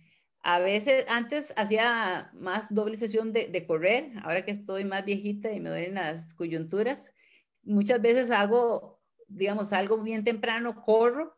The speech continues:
y luego hago, eh, una sesión en la tarde de pesas y funcionales. Entonces hago doble sesión, no, no necesariamente de correr dos veces,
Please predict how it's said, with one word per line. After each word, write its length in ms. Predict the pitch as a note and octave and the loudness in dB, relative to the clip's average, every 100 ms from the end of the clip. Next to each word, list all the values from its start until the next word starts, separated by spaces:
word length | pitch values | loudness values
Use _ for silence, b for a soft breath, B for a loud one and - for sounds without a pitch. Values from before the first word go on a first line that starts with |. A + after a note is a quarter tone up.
| _ | _
y 140 | G3 | -4
luego 420 | F#3 F#3 F#3 G3+ G3+ | 2 6 6 6 4
hago, 580 | F#3 F#3 G#3+ G3 - - | 4 2 0 0 -4 -2
eh, 160 | D#3+ E3 | 2 2
una 240 | F3+ F#3 | 2 -2
sesión 260 | F#3+ F#3 F#3 | -6 -6 -4
en 80 | |
la 140 | F#3+ F3 | -4 0
tarde 240 | E3+ F3+ | 0 2
de 140 | F#3+ E3 | 2 2
pesas 360 | F3 F3 F#3+ | 2 0 -2
y 60 | F#3 | -8
funcionales. 720 | D#3+ D#3 C#3+ D3+ C#3 D3 - | -8 -8 -4 -2 -4 -8 -16
Entonces 400 | D3 - D#3 E3+ | -16 -12 -10 -4
hago 220 | E3 E3+ | -2 0
doble 260 | F#3 F#3 G#3 | 0 0 0
sesión, 480 | G#3 G#3 A3 A#3+ G3+ | -2 0 0 0 -2
no, 420 | F#3 F#3 F#3+ F#3 | 0 0 0 -4
no 680 | - E3+ E3+ F3+ F3+ F#3 G3 | -6 -12 -8 -4 -2 -2 -4
necesariamente 880 | G3 F3 F3 F#3 F#3 G3 F#3+ F#3 G#3+ | -8 -8 -6 -4 -2 -2 -2 -4 -4
de 140 | G3 | -2
correr 320 | F3 D3+ E3+ | -2 0 0
dos 120 | E3+ E3+ | 0 -2
veces, 420 | F#3 G3+ - _ | -2 -4 -12 _